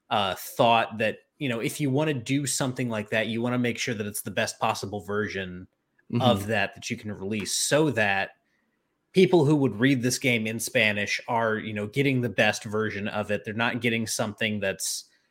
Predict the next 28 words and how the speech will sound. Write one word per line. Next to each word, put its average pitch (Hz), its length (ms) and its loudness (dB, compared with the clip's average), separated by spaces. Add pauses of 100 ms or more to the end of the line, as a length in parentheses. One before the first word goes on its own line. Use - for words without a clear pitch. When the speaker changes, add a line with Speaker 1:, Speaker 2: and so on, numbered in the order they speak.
(340)
Speaker 1:
kinda 127 380 4
wonky, 107 960 0
and 107 240 -2
then 107 220 0
that 107 220 0
turns 117 340 -2
them 110 160 -2
off 98 240 -2
of 95 80 -12
the 92 80 -10
game. 85 460 -6
I, 104 200 -8
I, 113 260 -8
I - 20 -2
think 127 240 -4
it's 120 160 -4
good 107 320 0
to 95 340 -4 (560)
wait 127 340 2
until 127 320 0
the 113 140 0
resources 110 680 -2
are 110 80 0
there 98 240 0
to 107 160 -6 (160)
do 107 240 2
it 95 200 -2 (280)
properly. - 800 -4